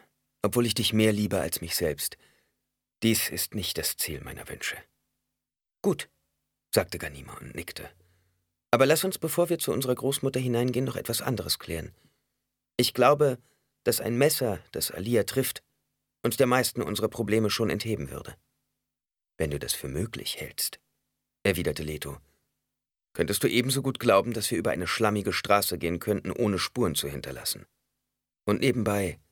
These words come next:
wann hätte Alia einem je die Gelegenheit geboten?" Man erzählt sich so einiges über diesen Jarvit.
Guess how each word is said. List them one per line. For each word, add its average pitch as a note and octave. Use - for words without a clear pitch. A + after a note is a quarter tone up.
wann F#2+
hätte F2+
Alia F2+
einem E2
je F2+
die F2
Gelegenheit D#2+
geboten?" C2+
Man A#2+
erzählt C#3
sich A#2
so G#2+
einiges B2
über F2
diesen F#2
Jarvit. G2